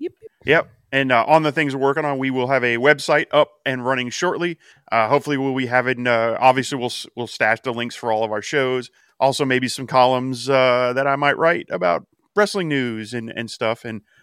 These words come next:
Speaker 2: my daughter wants to write opinion news, so we're gonna throw some stuff on there. Uh,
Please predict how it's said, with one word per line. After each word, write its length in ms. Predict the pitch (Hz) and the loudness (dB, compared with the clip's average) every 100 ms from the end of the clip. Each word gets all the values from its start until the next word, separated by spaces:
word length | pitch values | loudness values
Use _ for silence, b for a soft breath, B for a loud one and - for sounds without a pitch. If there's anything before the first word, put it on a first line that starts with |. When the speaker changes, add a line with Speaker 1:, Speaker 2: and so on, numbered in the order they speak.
| _ | _
Speaker 2:
my 100 | 123 | 0
daughter 260 | 123 127 131 | 4 6 6
wants 220 | 123 131 | 2 0
to 80 | 143 | 0
write 140 | 131 | 2
opinion 340 | 131 151 156 131 | 2 -2 -6 -6
news, 340 | 113 104 104 | -6 -8 -10
so 160 | - 117 | -4 -4
we're 100 | 113 | -4
gonna 140 | 110 | -8
throw 180 | - 123 | -4 -4
some 160 | - 110 | -6 -8
stuff 260 | - 107 | -6 -4
on 220 | 104 104 107 | -4 -6 -6
there. 280 | 107 104 - _ _ - | -6 -6 -8 _ _ -6
Uh, 160 | 98 | -4